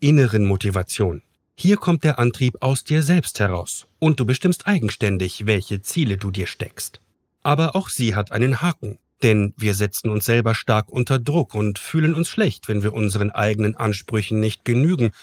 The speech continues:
oder noch weit von unserem Ziel entfernt sind. Empfehlenswerter ist daher die innere Motivation durch den Weg. Der motivierende Aspekt ist hier nicht das Ziel,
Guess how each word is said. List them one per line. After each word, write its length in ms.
oder 200
noch 200
weit 220
von 140
unserem 440
Ziel 220
entfernt 420
sind. 300
Empfehlenswerter 1040
ist 240
daher 380
die 360
innere 400
Motivation 840
durch 240
den 300
Weg. 440
Der 180
motivierende 760
Aspekt 460
ist 220
hier 160
nicht 220
das 220
Ziel, 480